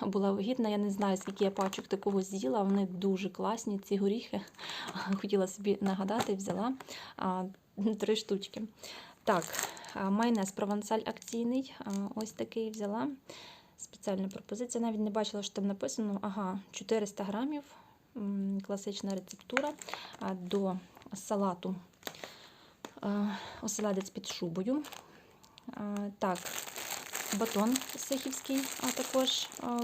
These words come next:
нарізаний, е, частенько ви можете бачити в моїх, е,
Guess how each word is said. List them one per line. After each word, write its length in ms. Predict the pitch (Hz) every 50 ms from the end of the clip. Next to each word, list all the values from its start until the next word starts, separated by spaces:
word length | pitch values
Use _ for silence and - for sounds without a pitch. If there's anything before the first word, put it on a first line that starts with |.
| 233 233 233
нарізаний, 580 | 233 240 240 247 240 240 240 240 233 240 240
е, 760 | 240 240 233 - - - - 269 240 226 220 220 220 226 226 226
частенько 520 | - - 233 - - 226 226 226 226 220
ви 80 | 220 220
можете 300 | 214 214 214 214 - 208
бачити 380 | 208 214 208 - - - 208
в 60 | 202
моїх, 480 | 208 202 202 202 202 202 202 - - -
е, 120 | 208 202